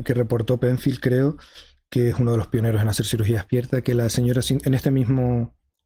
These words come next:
región del cerebro, que la señora sintió que su pierna estaba al, al otro lado de la habitación del quirófano.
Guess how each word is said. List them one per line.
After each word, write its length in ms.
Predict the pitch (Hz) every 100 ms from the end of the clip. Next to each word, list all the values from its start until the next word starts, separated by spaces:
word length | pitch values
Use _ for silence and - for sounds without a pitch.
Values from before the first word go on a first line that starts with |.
| -
región 400 | 117 - 135 123
del 100 | 110
cerebro, 400 | 127 127 135 160 - - _
que 100 | -
la 80 | 139
señora 600 | - 139 143 151 147 - -
sintió 520 | - 147 131 151 147
que 140 | - 143
su 220 | 147 131
pierna 540 | 185 190 156 170 190 120
estaba 400 | - 147 151 147
al, 140 | 147
al 180 | 127 131
otro 160 | 139 131
lado 200 | 135 139
de 60 |
la 60 | 131
habitación 340 | 127 120 127
del 120 | 123 117
quirófano. 460 | 123 - 117 -